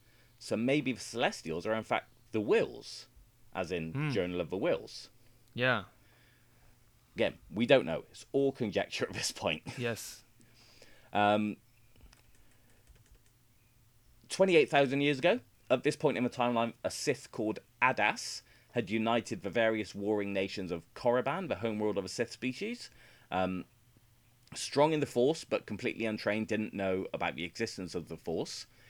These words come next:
Speaker 1: He
Speaker 2: Yeah.
Speaker 1: became known as Sithari, which is a word that becomes quite commonly used throughout the Sith in, you know, in millennia time.
Speaker 2: Yeah.
Speaker 1: Um, three hundred years after that, this guy lived a long time.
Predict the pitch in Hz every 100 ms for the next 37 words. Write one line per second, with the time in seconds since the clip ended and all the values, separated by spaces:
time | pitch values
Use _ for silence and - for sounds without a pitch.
0 | - - 151 135 113 110 101 101 98 95
1 | 92 - - - - 120 - 117 113 95
2 | 87 143 - _ - _ _ _ 98 85
3 | 92 80 85 95 90 - - - 87 82
4 | - - - _ _ - - 127 101 -
5 | 104 90 90 87 87 80 - 90 - -
6 | 98 82 - - 82 - - - 87 78
7 | 82 87 85 82 82 82 82 - 85 117
8 | 214 - - - - 120 110 95 98 98
9 | 98 - _ - - - - - 160 180
10 | 165 127 117 113 101 - 95 87 104 -
11 | 95 90 82 82 78 76 85 62